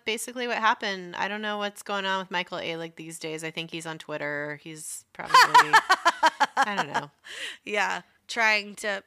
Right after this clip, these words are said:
Speaker 2: maybe
Speaker 1: I
Speaker 2: trying to make a comeback. We don't know. I don't
Speaker 1: I
Speaker 2: think
Speaker 1: don't
Speaker 2: this
Speaker 1: know.
Speaker 2: could exist. I don't know. It's, it's all, we, I, I don't know. I just, like, don't really see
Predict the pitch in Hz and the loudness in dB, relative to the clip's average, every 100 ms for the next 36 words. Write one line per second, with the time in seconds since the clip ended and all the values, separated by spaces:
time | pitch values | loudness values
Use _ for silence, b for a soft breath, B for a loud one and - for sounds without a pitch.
0 | _ 214 226 247 277 - 240 233 233 233 | _ -8 -6 2 2 2 -2 -2 -2 -8
1 | - 226 208 202 190 - 208 202 196 185 | -6 -4 -2 -4 -12 -14 -10 -10 -10 -10
2 | 208 254 262 - 233 220 190 - - _ | -4 -2 -2 -2 -6 -6 -10 -14 -18 _
3 | B B B B B B B _ 262 330 | B B B B B B B _ 2 4
4 | 320 294 - 285 - 277 240 208 190 247 | 2 0 -2 -2 -2 -2 -2 -2 -2 -2
5 | 202 - - - 226 226 220 196 190 - | -2 -6 -2 0 0 -2 -4 -4 -8 -14
6 | - 214 - - - _ 220 208 220 233 | -12 -10 -10 -12 -14 _ -12 -4 0 2
7 | 233 233 226 B B B 311 339 - _ | 2 -2 -6 B B B -2 -2 -4 _
8 | _ - - 262 285 330 349 339 277 - | _ -8 -4 -2 0 -2 2 4 4 4
9 | 277 320 - 349 247 254 277 - 269 254 | 2 2 -4 -6 -2 -2 -2 -2 -4 -2
10 | 226 - 240 247 240 240 226 196 | -4 -8 -8 -6 -6 -4 -4 -6